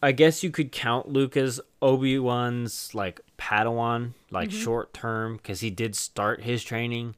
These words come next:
Speaker 2: Mm-hmm.
Speaker 1: but it wasn't really a whole lot. Um, and then Yoda basically took him in and did the, completed the rest of his training.
Speaker 2: Mm-hmm.
Speaker 1: So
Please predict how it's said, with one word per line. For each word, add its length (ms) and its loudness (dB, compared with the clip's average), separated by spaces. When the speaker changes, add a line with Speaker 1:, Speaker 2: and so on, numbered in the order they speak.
Speaker 2:
Mm-hmm. 300 -8
Speaker 1:
but 120 0
it 140 -4
wasn't 380 0
really 280 -2
a 80 -2
whole 240 -2
lot. 340 0
Um, 520 -8
and 120 -4
then 220 -2
Yoda 400 2
basically 420 -2
took 220 -8
him 100 -6
in 300 -6
and 220 -8
did 160 -2
the, 100 -6
completed 540 -2
the 80 0
rest 200 0
of 80 -6
his 140 -4
training. 460 -6
Speaker 2:
Mm-hmm. 280 -8
Speaker 1:
So 800 -2